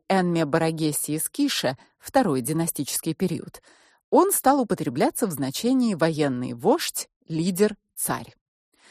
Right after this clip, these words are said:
Лугаль избирался из молодых людей знатного рода на время военной опасности. Титул Энси, встречающийся в надписях третьей раннединастической эпохи, по мнению Якобсена, мог носить правитель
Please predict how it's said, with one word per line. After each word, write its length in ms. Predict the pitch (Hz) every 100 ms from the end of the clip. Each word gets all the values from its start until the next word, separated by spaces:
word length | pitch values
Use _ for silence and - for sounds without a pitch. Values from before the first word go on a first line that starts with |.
| _ _
Лугаль 460 | - 254 233 240 220
избирался 560 | 190 175 180 185 - 190
из 240 | - 185
молодых 480 | 175 180 160 147 -
людей 280 | 151 143 135
знатного 480 | 131 139 - 147
рода 380 | 214 302 269 247 -
на 180 | 175 170
время 360 | 202 285 269
военной 580 | 208 190 170 196 185 175
опасности. 720 | 175 - - - - - - _ _ _ _ _ _ -
Титул 380 | 233 - 170 -
Энси, 560 | 269 311 247 - 151 - _ _ _
встречающийся 1080 | - - 165 - 151 135 135 - 135 - 123
в 80 | 147
надписях 640 | 147 - 135 - 135 - _ _
третьей 540 | - 180 135 - 147 160
раннединастической 1080 | 170 170 175 160 180 180 196 - - 185
эпохи, 460 | 185 - 170 - 175 _ _ _ _
по 120 | -
мнению 380 | 208 349 339 285
Якобсена, 800 | 240 233 220 - 311 330 254 202 -
мог 300 | 190 277 262
носить 360 | 214 208 262 -
правитель 560 | 185 175 240 - 202